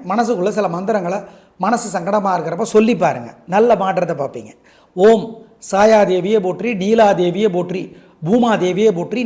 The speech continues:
நாகாதேவியே போற்றி. கம்பராமாயணத்தினுடைய ஒரு பகுதி சுந்தரகாண்டம்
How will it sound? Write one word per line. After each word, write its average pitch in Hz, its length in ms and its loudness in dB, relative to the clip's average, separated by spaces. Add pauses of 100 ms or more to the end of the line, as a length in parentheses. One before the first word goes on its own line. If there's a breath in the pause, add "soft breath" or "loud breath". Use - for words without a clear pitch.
நாகாதேவியே 185 760 0
போற்றி. 143 260 -10 (480 soft breath)
கம்பராமாயணத்தினுடைய 202 920 2
ஒரு 165 160 -4
பகுதி 220 280 0
சுந்தரகாண்டம் 170 640 -4